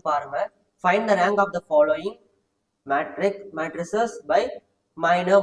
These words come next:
method. ஓகேவா? இப்ப நம்ம தேர்ட் சப்டிவிஷன் பார்க்க போறோம். ஏற்கனவே டூ சப்டிவிஷன் முன்னாடி போட்டாச்சு. இப்ப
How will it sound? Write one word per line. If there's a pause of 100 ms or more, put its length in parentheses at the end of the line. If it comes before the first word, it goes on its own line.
method. (140)
ஓகேவா? (500)
இப்ப
நம்ம (100)
தேர்ட்
சப்டிவிஷன்
பார்க்க
போறோம். (120)
ஏற்கனவே
டூ (100)
சப்டிவிஷன்
முன்னாடி
போட்டாச்சு. (2000)
இப்ப